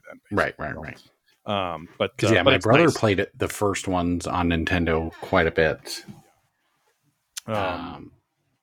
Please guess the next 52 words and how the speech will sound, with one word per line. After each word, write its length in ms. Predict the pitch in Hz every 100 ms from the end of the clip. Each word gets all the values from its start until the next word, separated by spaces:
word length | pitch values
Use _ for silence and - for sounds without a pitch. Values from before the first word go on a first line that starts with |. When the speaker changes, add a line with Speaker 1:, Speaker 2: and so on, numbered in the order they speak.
| _
Speaker 2:
but 120 | 107
then, 160 | - 101
yeah, 140 | 95
I 20 | 87
never 280 | 107 107 101
got 280 | 107 104
into 220 | 104 98 98
them, 220 | 101 95
but 100 | 87
I 40 |
always 300 | 87 87 -
looked 260 | 131 135 131
interesting, 600 | 113 110 107 - 104 95
and, 260 | 80 76 69
yeah. 160 | 78 - _ _ -
I 80 | 107
tried 280 | - 160 135
some 120 | 123
of 40 |
the 80 | 92
PlayStation 480 | - 92 - 85 -
ones. 180 | 82 78
I 60 | 80
just, 320 | - - - _ _ _ _ _ -
I 40 |
had 120 | 104
friends 240 | - 110 92
who 80 |
were 60 | 160
Speaker 1:
These, 20 |
Speaker 2:
obsessed, 460 | 160 - 90 80 -
and 100 | 160
I 40 |
just 200 | 180 185
Speaker 1:
these 0 |
Speaker 2:
never 160 | 80 78
Speaker 1:
as, 220 | 139 73
Speaker 2:
did. 40 | 76 - _ -
Speaker 1:
yeah, 260 | 127 98 104
as 140 | 120
someone 520 | - 143 135 127 123 - _ _ -
who, 440 | 131 113 107 101 - _ _ - _ _ _ _
you 100 | 139
know, 120 | 107
as, 140 | 101 -
as 220 | 131 104
you 340 | 120 123 117
and 120 | 110
your 120 | 104 101
brother 340 | 117 107 101
were 180 | 101 98
still, 560 | - 117 101 98 95